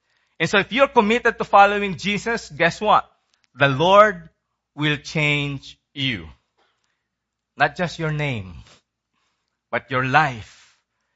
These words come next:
Everything about you. "Come follow me and I will make you." "I will make you"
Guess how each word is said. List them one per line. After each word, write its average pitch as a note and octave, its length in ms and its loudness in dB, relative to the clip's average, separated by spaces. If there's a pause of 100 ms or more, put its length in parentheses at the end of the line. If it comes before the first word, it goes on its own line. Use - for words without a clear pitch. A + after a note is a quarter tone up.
Everything C#3 920 2 (580)
about C3+ 460 4
you. B2+ 100 -6
"Come B3 320 6
follow G#3+ 400 6
me G#3 220 0
and G3 180 -2
I G3 220 6
will F#3+ 480 -2
make D#3+ 480 -2 (140)
you." C#3 260 -4
"I E3 160 8
will G3+ 240 0
make G#3 320 0
you" G#3+ 240 -6